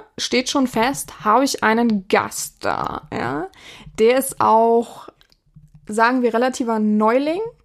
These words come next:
ist jetzt bei mir in der Erziehung schon eine kleine Weile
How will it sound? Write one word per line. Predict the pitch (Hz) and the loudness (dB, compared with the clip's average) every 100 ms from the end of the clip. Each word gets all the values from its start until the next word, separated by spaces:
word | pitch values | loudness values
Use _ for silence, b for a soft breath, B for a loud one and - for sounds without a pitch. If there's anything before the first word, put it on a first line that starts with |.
| b b b b b b | b b b b b b
ist | 247 269 | -2 2
jetzt | 269 254 - | 0 0 0
bei | 226 | 0
mir | 233 220 | 0 -2
in | |
der | 220 | -2
Erziehung | 214 - 247 240 240 240 | -4 -4 0 0 0 -2
schon | - 220 214 208 208 208 - - | -4 -4 -2 -2 -2 -4 -8 -10
eine | 214 214 208 208 208 208 | -6 -4 -4 -4 -6 -8
kleine | - 214 240 311 311 | -4 0 2 2 0
Weile | 226 233 247 226 | 0 0 -2 -2